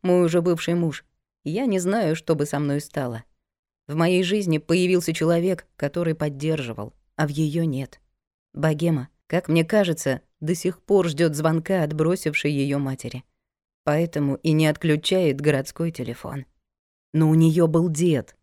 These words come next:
который её обожал. Разве хотя бы одного любящего родственника недостаточно? Ей нет. И старик умер до того, как богема сломалась.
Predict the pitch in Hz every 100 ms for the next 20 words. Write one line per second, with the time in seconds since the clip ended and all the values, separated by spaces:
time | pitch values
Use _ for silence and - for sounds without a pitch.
0 | - 139 - 160 156 156 151 143 156 -
1 | 147 147 143 123 104 - _ _ _ -
2 | 151 151 160 165 165 190 160 - 156 175
3 | 190 190 165 147 185 156 - 160 170 180
4 | 170 143 143 131 135 - 160 143 151 -
5 | 220 196 131 - 123 110 _ _ _ _
6 | _ _ _ 139 190 226 131 135 - _
7 | _ _ _ - 160 180 190 202 185 190
8 | 170 165 170 185 175 196 180 156 156 156
9 | 180 165 - 156 156 147 117 -